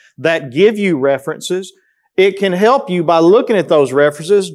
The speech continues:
Try your best not to get on a rabbit trail so that you're going all around the place and you end up way off somewhere else.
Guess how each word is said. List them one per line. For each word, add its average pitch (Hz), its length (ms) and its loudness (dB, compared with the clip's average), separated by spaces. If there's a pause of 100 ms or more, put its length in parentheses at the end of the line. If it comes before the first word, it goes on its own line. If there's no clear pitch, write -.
Try 208 240 0
your 196 180 2
best 190 260 0
not 185 180 0
to 151 60 -10
get 165 140 2
on 151 160 0
a 127 60 0
rabbit 160 420 -2
trail 127 320 0
so 143 200 -4
that 123 200 -8
you're 123 240 -4 (460)
going 160 260 2
all 151 340 2
around 170 340 0
the 156 60 -4
place 139 380 0
and 131 160 -6
you 131 100 -6
end 147 240 -4
up 147 200 0
way 147 180 0
off 139 220 0
somewhere 127 420 -2
else. 190 400 0